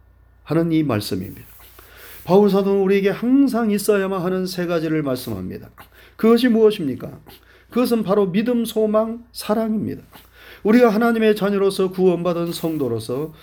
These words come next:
이 세상을 살면서 세상 끝날까지 항상 붙잡고 가져야만 하는 것은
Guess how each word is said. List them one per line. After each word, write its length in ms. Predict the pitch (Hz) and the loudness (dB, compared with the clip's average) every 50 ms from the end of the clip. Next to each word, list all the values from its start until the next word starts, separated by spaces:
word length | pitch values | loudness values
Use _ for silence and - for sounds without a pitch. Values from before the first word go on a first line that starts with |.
| - - _ - | -20 -14 _ 0
이 240 | 156 175 185 190 | 2 2 2 2
세상을 480 | 185 190 185 175 170 170 170 165 160 160 | 2 0 0 0 2 2 2 2 0 0
살면서 640 | 151 - - 220 220 196 160 131 120 110 - 107 101 | -2 -2 -2 0 0 2 0 0 -2 -4 -6 -6 -6
세상 460 | 101 - 214 240 254 247 233 233 214 | -2 2 2 2 4 4 0 -2 -2
끝날까지 1000 | 220 - 269 269 269 269 277 269 269 254 165 160 120 104 107 110 127 160 190 196 - - - - | 0 2 2 4 4 4 0 0 -4 -4 -4 -4 -4 -4 -6 -6 -6 -6 -8 -8 -12 -20 -20 -12
항상 460 | - - 247 262 254 220 226 226 208 | -4 0 2 2 4 4 2 0 0
붙잡고 760 | - 208 185 - 220 208 202 202 - - 196 196 196 190 196 | -2 -4 -2 2 2 2 2 0 -2 0 0 0 0 0 -2
가져야만 560 | - 156 156 185 190 180 180 175 175 175 156 | -2 0 2 2 2 2 2 0 0 -2 -2
하는 200 | 151 160 160 151 | -2 -2 -2 0
것은 420 | 135 143 160 - 196 214 208 208 | -2 -2 -4 -4 -4 -4 -6 -8